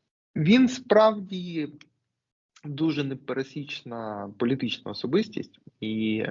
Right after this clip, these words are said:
веде себе дуже часто більше як бізнесмен, ніж політик.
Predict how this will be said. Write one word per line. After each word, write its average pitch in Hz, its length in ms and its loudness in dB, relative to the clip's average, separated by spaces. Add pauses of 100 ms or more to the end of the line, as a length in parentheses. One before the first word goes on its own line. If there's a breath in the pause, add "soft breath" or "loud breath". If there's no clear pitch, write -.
веде 123 440 2
себе 110 260 -2
дуже 107 240 -6
часто 143 320 2
більше 117 320 -2
як 104 100 -4
бізнесмен, 110 540 -4
ніж 104 120 -10
політик. - 540 -8